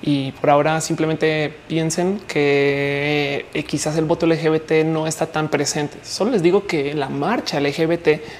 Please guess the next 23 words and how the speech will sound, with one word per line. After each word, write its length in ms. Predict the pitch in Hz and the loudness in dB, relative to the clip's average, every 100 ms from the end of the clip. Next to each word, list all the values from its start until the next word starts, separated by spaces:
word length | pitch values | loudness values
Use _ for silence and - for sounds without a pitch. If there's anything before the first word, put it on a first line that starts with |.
| - | -2
es 220 | 139 139 - | -2 -2 4
una 220 | 170 196 | 6 6
semana 320 | 214 185 185 | 4 4 6
y 20 | |
media 380 | 185 185 185 175 | 6 6 4 4
antes 380 | 160 151 175 - - | 0 2 0 -2 -6
del 420 | 131 139 139 131 | -2 0 0 0
voto. 360 | 143 143 - - - - - - | -2 -2 -6 -10 -14 -14 -12 -8
Entonces, 440 | 135 143 143 139 - - - - - - - - - | -4 -2 0 -2 -6 -20 -10 -10 -10 -20 -20 -20 -12
los 320 | - 135 139 - | -6 -4 -4 -4
invito 360 | 139 143 190 | -4 0 2
a 80 | 208 | 2
que 100 | - | 0
el 80 | 139 | -2
veintitrés 500 | 143 - - - 139 | -2 -6 -4 -2 0
de 100 | 135 | 0
junio, 200 | 151 147 | -2 -2
si 80 | 143 | -4
están 200 | 147 139 | -4 -6
en 20 | |
la 60 | |
Ciudad 140 | 139 139 | -4 -2
de 140 | 151 | -2